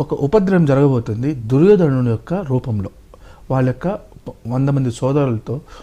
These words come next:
ఒక ఉపద్రవం జరగబోతుందని నేచర్ ముందే పసిగట్టింది. So అది దాన్ని నిరోధించడానికి దాని చుట్టుపక్కలే ఐదుగురు అత్య-,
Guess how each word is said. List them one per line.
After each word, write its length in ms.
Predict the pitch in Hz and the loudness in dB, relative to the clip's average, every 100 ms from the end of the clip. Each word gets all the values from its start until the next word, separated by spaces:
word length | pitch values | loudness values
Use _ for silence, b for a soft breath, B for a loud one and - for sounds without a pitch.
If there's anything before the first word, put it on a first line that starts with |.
| b - | b -4
ఒక 100 | 170 | 0
ఉపద్రవం 560 | 143 151 208 185 180 | 0 2 2 2 2
జరగబోతుందని 800 | 139 123 147 139 120 117 104 147 175 | 2 4 4 2 -2 -4 -4 -2 -2
నేచర్ 360 | 127 147 151 | -2 -4 -4
ముందే 260 | 120 131 156 | -4 -2 -2
పసిగట్టింది. 580 | 120 - 123 - 123 - - - - - b b b b - | -4 -4 -6 -6 -16 -16 -20 -20 -20 -20 b b b b 2
So 320 | 220 214 247 - - - | 6 8 8 4 -8 0
అది 260 | 175 220 208 | 2 4 2
దాన్ని 300 | 160 190 185 | 4 4 6
నిరోధించడానికి 1080 | 151 202 208 165 139 113 110 123 156 180 - | 6 6 4 2 0 -2 -4 -4 -6 -6 -4
దాని 120 | 131 - | -6 -4
చుట్టుపక్కలే 640 | 165 214 170 - 113 139 170 B B B 120 | -4 -2 -2 -4 -2 -2 -2 B B B 0
ఐదుగురు 580 | 135 208 190 185 170 - - - - - - - - - - b b b b b b - - - | 4 6 6 6 4 0 -8 -20 -20 -20 -20 -20 -20 -20 -20 b b b b b b -20 -20 -6
అత్య-, 540 | 135 - - - 214 | -6 -6 -20 0 4